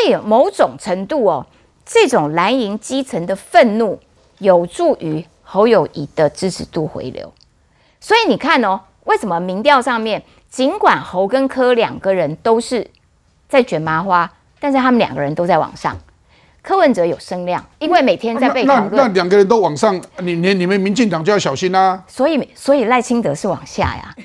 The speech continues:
Speaker 1: <laughs> 所以赖清德是往下呀。
Speaker 2: 啊，不，你们不会紧张？
Speaker 1: 不管，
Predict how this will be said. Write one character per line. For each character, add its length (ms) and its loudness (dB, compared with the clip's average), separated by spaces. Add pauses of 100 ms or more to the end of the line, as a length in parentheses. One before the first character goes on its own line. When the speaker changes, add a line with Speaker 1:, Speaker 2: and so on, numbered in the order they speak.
(240)
Speaker 1:
<laughs> 100 -10 (260)
所 300 2
以 140 2
赖 180 2
清 240 -8
德 160 -6
是 140 -8
往 200 -10
下 180 -12
呀。 120 -12
Speaker 2:
啊， 100 2
不， 180 6
你 140 0
们 80 4
不 60 10
会 120 8
紧 140 2
张？ 160 4 (220)
Speaker 1:
不 100 -8
管， 140 -16